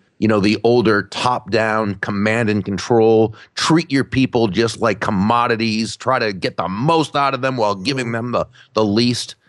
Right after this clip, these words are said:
Uh, you know, and we've just seen the go-giver way works a lot better. And it's not that we in-, invented the go-giver. You know, uh, the, these are people who've been doing this for a long time before the book was out, certainly.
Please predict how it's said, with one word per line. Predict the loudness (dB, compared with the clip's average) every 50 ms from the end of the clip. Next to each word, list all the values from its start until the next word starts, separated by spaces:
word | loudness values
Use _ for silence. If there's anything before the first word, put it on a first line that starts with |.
| _ _ _ -6
Uh, | -4
you | -2 0 0 2 2
know, | 4 4
and | 4 4 4
we've | 2 2 2
just | 0 0 0 0 -2
seen | 0 0 0 0 -2 -4 -10 -12 _ _ 0
the | 0 0
go-giver | 2 4 4 4 4 4 2 2 2 0 0
way | 2 2 2 2 2 0 0 -4 -8 -16 _ _ _ _ _ _ -2
works | 0 2 2 2 0 0
a | 2
lot | 2 2 2 2 2
better. | 0 0 0 0
And | 0 0 0
it's | 0 0 0
not | 0 0 0 -2
that | -2
we | -2 -2 -2 -2
in-, | -4 -6 -6 -4
invented | -2 0 2 2 0 0 0 -2 -4 -4
the | -4
go-giver. | -2 -2 -2 0 -2 -2 -2 -4 -2
You | 0 0
know, | 2 2 2
uh, | 0 0 -2
the, | -2 -2 -2 -2
these | 0 -2 -2 0 -2
are | -2
people | -2 -2 -4 -2 0 -2
who've | 0 0 0
been | 0 0
doing | 2 2 2 2
this | 2 0 0
for | 0 2 2 2 2
a | 2 2
long | 2 2 2 2 0
time | 0 0 -2 -2 -2
before | -4 -4 -2 0 0 0
the | 0
book | 0 0 0 0 -4
was | -4 -4
out, | -4 -4 -6 -6
certainly. | -6 -6 -6 -6 -6 -6 -8 -8